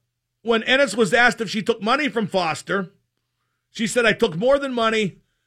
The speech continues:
I took all his jewelry and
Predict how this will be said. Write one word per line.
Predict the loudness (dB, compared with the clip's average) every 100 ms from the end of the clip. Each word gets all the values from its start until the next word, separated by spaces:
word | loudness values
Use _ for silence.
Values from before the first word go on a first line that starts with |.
| _ -6
I | -4
took | -2 -4 -2
all | 0
his | 0 -2
jewelry | -6 -4 -2 -2 -2 -2 -4 -8 _ _ _ _ _ _ _ _
and | -2 0 0